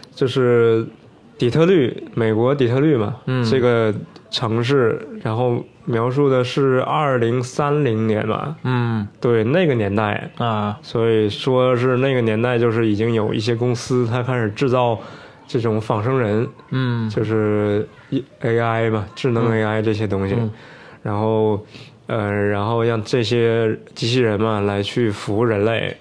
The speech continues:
Speaker 2: 嗯。
Speaker 1: 呃，就是比如请保姆啊，
Speaker 2: 嗯。
Speaker 1: 或者说，呃，就是扫大街的呀，收垃圾啊，或者说
Speaker 2: 嗯。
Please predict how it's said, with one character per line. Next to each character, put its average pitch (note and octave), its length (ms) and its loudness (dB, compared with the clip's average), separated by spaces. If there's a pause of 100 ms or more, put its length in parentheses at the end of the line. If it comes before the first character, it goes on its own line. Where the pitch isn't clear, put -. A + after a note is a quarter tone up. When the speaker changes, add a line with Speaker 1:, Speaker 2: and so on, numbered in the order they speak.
(120)
Speaker 2:
嗯。 B2 120 -2
Speaker 1:
呃， G2+ 200 -2 (100)
就 G#2 220 0
是 G2+ 280 2
比 G2 60 -2
如 G2+ 260 0
请 G#2+ 240 -4
保 G#2+ 140 0
姆 A#2 240 0
啊， A#2+ 180 -2 (100)
Speaker 2:
嗯。 A#2+ 420 -4
Speaker 1:
或 A2 120 -4
者 G#2 80 -2
说， G#2+ 440 0 (100)
呃， G#2+ 180 -4 (240)
就 A2+ 140 -4
是 G#2 80 -2
扫 G#2 180 -4
大 A2 160 0
街 A2 220 2
的 A2 80 2
呀， G#2 320 0
收 G#2 220 -4
垃 G#2 200 0
圾 G#2 240 2
啊， G2 200 -2
或 G2+ 140 -2
者 G#2 60 -2
说 G#2 160 0
Speaker 2:
嗯。 G2 60 -4